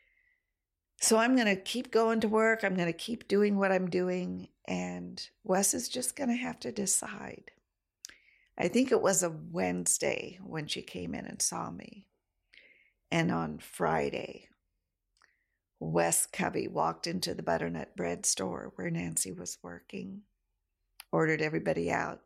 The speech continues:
gunned her down, killed himself. And the police were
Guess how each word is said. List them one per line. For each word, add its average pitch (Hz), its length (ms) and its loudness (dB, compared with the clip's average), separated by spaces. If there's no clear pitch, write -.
gunned 165 340 0
her 143 120 -10
down, - 480 -12
killed 165 300 -2
himself. - 600 -4
And 170 160 4
the 170 80 2
police - 840 0
were 170 640 2